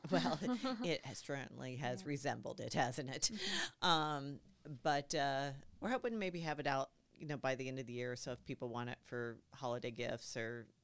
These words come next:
Speaker 1: you know, whatever, that it will be done. So please, if you have any things that your family go, "Seriously? Seriously? Seriously?" Um, you know, by all means, uh,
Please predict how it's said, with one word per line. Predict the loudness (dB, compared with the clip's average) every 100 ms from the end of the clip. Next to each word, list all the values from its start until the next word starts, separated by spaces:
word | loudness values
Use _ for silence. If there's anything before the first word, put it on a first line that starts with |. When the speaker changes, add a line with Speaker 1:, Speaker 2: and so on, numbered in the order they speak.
| -8
Speaker 1:
you | -6
know, | -4 -6 -2
whatever, | 0 0 0 -2 -4 -4
that | -4
it | -4
will | -6
be | -4
done. | -4 -4 -4
So | 0 0 0 -2
please, | -2 0 0 -2
if | -4
you | -4 -2 -2
have | 2 2 2
any | -2 -2 -2 -4 -4
things | -4 -2 -2
that | -4
your | -4
family | -4 -4 -2 -4
go, | 0 2 4 2 2 -2 -6 _ _ 0
"Seriously? | 4 4 4 0 -2 -4
Seriously? | -6 -2 0 0 -2 -8 -8 -12
Seriously?" | -10 -6 0 2 4 2 0 -4 -6 -6 -10 -20 -20 -10 2
Um, | 4 4 2 -2 -4 -6 -10 -8
you | -4
know, | -2 -4 -8 _
by | 2 4
all | 2
means, | -2 -4 -4 -6 -2
uh, | 0 0 -2